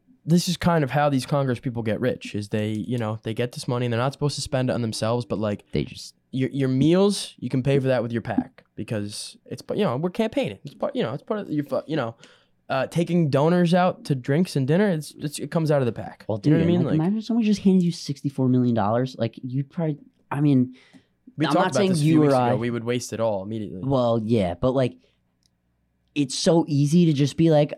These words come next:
Speaker 2: "All right, like, I'll just take a million for myself."
Speaker 1: Yeah.
Speaker 2: Four million.
Speaker 1: And
Speaker 2: Maybe
Speaker 1: they
Speaker 2: I'll
Speaker 1: do.
Speaker 2: just shave it off the top. I'll round it out. I'll get it down to sixty.
Speaker 1: There are laws to prevent them from doing that, but they find ways around them.
Speaker 2: Right.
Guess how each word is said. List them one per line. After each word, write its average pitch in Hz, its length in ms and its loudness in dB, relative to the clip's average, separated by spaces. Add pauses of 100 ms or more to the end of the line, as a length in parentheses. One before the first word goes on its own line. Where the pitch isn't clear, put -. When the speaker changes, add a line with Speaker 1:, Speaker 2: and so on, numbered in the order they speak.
Speaker 2:
"All 196 100 0
right, 147 240 2
like, 143 220 2
I'll 165 100 2
just 196 200 -4
take 220 140 -2
a 180 40 2
million 120 320 4
for 101 120 -6
myself." 85 460 -4 (220)
Speaker 1:
Yeah. 92 220 -8 (320)
Speaker 2:
Four 98 300 -2
million. 92 320 0
Speaker 1:
And 151 180 -2
Speaker 2:
Maybe 190 60 4
Speaker 1:
they - 20 2
Speaker 2:
I'll 175 100 2
Speaker 1:
do. - 60 0
Speaker 2:
just 196 140 0
shave 202 200 2
it 190 80 0
off 185 120 0
the 196 80 0
top. 110 260 -2
I'll 117 120 4
round 139 280 2
it 127 80 0
out. 85 180 -2
I'll 95 100 -4
get 113 140 0
it 113 100 0
down 117 180 2
to 98 60 0
sixty. - 380 -4
Speaker 1:
There 170 260 0
are 185 60 2
laws 180 320 0
to 151 60 -8
prevent 131 260 -2
them 127 120 -4
from 113 100 -8
doing 113 240 -6
that, 95 120 -8
but 92 100 -14
they 113 100 -6
find 123 280 -6
ways 101 200 -10
around 78 240 -16
them. - 100 -12
Speaker 2:
Right. - 240 -6